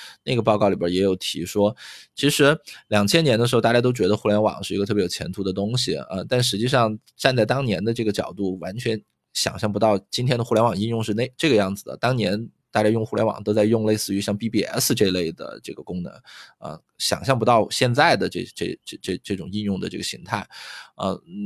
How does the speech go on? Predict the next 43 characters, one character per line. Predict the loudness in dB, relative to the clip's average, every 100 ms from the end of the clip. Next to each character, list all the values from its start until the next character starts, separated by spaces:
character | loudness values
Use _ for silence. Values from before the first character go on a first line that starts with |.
| -2
我， | 2 2
我 | 4
相 | 4 2
信 | 2
在 | 0
网 | 0 -2
络 | -2
方 | -2
面 | -4
肯 | -6 -8
定 | -10
也 |
是 | -10 -14
一 | -8
样， | -4 -4 -6
就 | -10 -10
是 | -4 -4 -4 _ _ _ _ _ -18 _ -20 -20 -14
你 | -6
今 | 0 2
天 | 4 2
可 | 4 4
以 | 6 4
看 | 4 0 4
到 | 6 4
说 | 4 4 4 2 -4
更 | -4 2
大 | 4 4
的 |
带 | 2 2
宽 | 2 -2 2
带 | 2
来 | 2
更 | 2
大 | 2 2
的 |
可 | 0 -8
能 | -6
性， | -2 0 0
呃， | -4
但 | -2 0
是 | -2
具 | -4 -4
体 | -4 -6